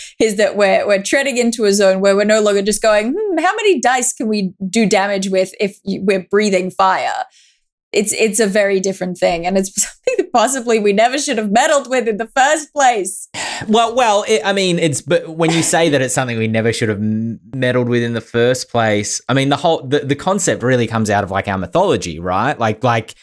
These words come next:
Speaker 2: having peoples that are, um, you know, fantastical in their nature, such as, you know, elves and orcs and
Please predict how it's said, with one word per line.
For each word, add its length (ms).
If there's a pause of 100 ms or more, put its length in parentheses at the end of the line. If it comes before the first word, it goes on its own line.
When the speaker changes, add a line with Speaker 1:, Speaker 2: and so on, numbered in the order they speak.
(160)
Speaker 2:
having 680 (400)
peoples 1000 (260)
that 240
are, 240 (320)
um, 680 (1000)
you 80
know, 340
fantastical 840
in 100
their 140
nature, 720
such 340
as, 480 (360)
you 100
know, 200 (100)
elves 680
and 260
orcs 760
and 420